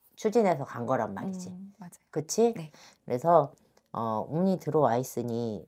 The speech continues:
Speaker 1: 오늘 잘 받들어서 가시고요.
Speaker 2: 네.
Speaker 1: 그리고, 어, 우리 남자 같은 경우는 그래, 착해, 착하긴 하지만
Speaker 2: 음.
Speaker 1: 본인보단 능력은 딸려.
Speaker 2: 음.
Speaker 1: 응? 그냥 착한 거로 보는 거지.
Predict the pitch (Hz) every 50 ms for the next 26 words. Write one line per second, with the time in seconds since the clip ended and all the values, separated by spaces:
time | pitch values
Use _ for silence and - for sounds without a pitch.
0 | _ - - 135 135 127 120 120 127 135 135 - - - 127 123 - - 110 -
1 | - 139 135 127 110 - - 104 - 120 120 - - 113 98 - 107 131 156 160
2 | 143 - - - - - - - - _ - - 131 135 123 131 143 143 139 135
3 | 120 90 101 110 117 113 113 117 117 117 117 117 117 113 113 110 92 - 131 127
4 | 131 127 127 139 131 120 117 123 139 139 160 147 139 135 139 156 160 135 123 -
5 | - 139 127 123 120 113 117 120 131 147 135 131 151 - - - - - - -
6 | - 160 160 147 - - 226 220 226 - 220 165 143 156 156 151 - 196 - -
7 | 226 220 190 170 175 180 190 190 - 165 165 175 175 165 156 151 - 226 202 196
8 | 196 _ _ - 160 170 180 185 185 180 170 175 160 156 156 143 143 151 165 165
9 | 170 160 156 156 151 - - - 202 180 160 139 - - _ _ 233 233 226 220
10 | 220 214 214 214 214 214 214 214 208 208 202 202 202 _ _ _ _ _ _ _
11 | _ _ _ _ _ _ _ - - 147 175 175 - - _ _ _ _ - -
12 | 160 165 147 151 - - - 247 254 233 214 208 160 147 139 - 135 139 143 143
13 | 131 117 - - 110 -